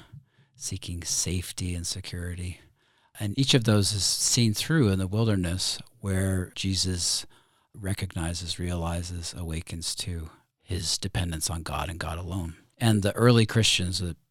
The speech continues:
desert mothers and fathers, same thing. They fled the excesses of Rome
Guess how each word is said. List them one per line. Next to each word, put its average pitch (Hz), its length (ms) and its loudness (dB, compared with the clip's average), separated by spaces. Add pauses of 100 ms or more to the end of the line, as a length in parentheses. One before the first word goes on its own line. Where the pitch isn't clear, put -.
desert 92 360 -2
mothers 92 320 -2
and 92 100 -8
fathers, 87 640 -4 (520)
same 101 320 2
thing. 92 420 0 (160)
They 101 420 0
fled 104 580 -2
the 95 320 -2
excesses 104 760 2
of 92 260 -4 (340)
Rome 107 580 2